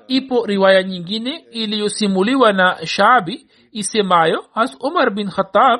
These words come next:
alimuuliza Has Khabab kuhusu mateso aliyokuwa akiyapata kutoka washirikina. Ye akasema, "Ewe Amirul Mu'minin, angalia mgongo wangu." Has Umar akaona mgongo wake na kusema, "Sijawahi kuona mgongo wa namna hii."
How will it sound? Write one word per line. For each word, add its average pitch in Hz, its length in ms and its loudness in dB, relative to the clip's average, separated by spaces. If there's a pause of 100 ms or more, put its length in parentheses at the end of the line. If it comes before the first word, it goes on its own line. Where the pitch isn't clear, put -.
alimuuliza 220 680 0
Has 202 200 -4
Khabab 202 400 2 (420)
kuhusu 220 400 -4
mateso 208 560 -2
aliyokuwa 214 760 -2
akiyapata 208 720 0
kutoka 202 300 -6
washirikina. 180 720 -4 (320)
Ye 254 160 2
akasema, 196 680 -2
"Ewe 262 320 -4
Amirul 208 340 -2
Mu'minin, 175 500 -2
angalia 226 480 2
mgongo 175 400 0
wangu." 151 400 -2 (220)
Has 220 260 0
Umar 277 320 0
akaona 214 680 2 (500)
mgongo 202 400 2
wake 196 360 2
na 247 160 -4
kusema, 208 540 -6
"Sijawahi 302 480 0
kuona 233 580 2
mgongo 208 540 0
wa 202 260 2
namna 190 340 -2
hii." 170 300 -4